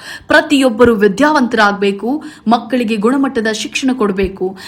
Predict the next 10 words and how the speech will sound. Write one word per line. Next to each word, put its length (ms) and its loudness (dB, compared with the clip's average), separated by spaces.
ನಮ್ಮ 160 4
ಸಂಘಟನೆ 680 0
ಕೇವಲ 420 -2
ಹೋರಾಟ 560 2
ಮಾಡೋದಕ್ಕೆ 680 0
ಅಲ್ಲ, 200 2
ಸಾಮಾಜಿಕ 680 2
ಕಾರ್ಯಗಳು, 680 0
ಪರಿಸರ 480 -2
ಸಂರಕ್ಷಣೆಗಾಗಿಯೂ 1160 -2